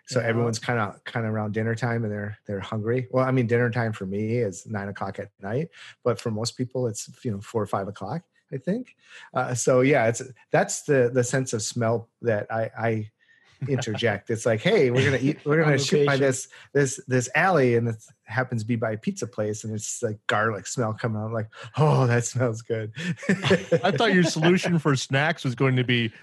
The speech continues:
Speaker 3: Oh, you're hungry? Well, you just open up the dumpster. I'm sure there's something in there.
Speaker 1: There's something, yeah.
Speaker 3: <laughs>
Speaker 1: Well, a funny story, 'cause, uh, yeah,
Speaker 3: <laughs>
Speaker 1: w-,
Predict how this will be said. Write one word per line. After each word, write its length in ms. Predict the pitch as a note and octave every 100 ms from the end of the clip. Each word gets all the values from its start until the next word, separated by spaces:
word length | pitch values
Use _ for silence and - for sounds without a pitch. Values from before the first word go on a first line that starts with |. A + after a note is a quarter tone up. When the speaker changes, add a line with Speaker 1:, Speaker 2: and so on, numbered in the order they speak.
| -
Speaker 3:
Oh, 80 | E3
you're 220 | D#3 A#2+
hungry? 340 | A#2+ C3+ F3
Well, 360 | D#3+ B2+ B2 B2 _ _ _ -
you 100 | D3+
just 220 | D#3 - -
open 260 | D#3 C#3+
up 140 | C#3 C#3+
the 80 | A2
dumpster. 540 | A#2+ C3+ - B2 A2+
I'm 100 | A2
sure 180 | - D3+
there's 220 | C3+ A2+
something 360 | B2+ B2 A#2+ A2
in 120 | G#2
there. 180 | A#2+ C#3
Speaker 1:
There's 160 | D#3+
something, 360 | D#3 C3 C3 A#2+
yeah. 380 | B2 A2+ A2+ G3+
Speaker 3:
<laughs> 40 | F3
Speaker 1:
Well, 400 | D#3+ E3 D3+ - D3+ C3+ C3 - _ - _ _ _ _ _ -
a 40 |
funny 260 | C3+ D#3+ D3
story, 460 | - D#3+ D3+ B2
'cause, 440 | C#3 C#3+ B2 A#2+ B2+
uh, 320 | A#2+ A2+ - -
yeah, 180 | B2 A2
Speaker 3:
<laughs> 0 |
Speaker 1:
w-, 300 | B2 B2+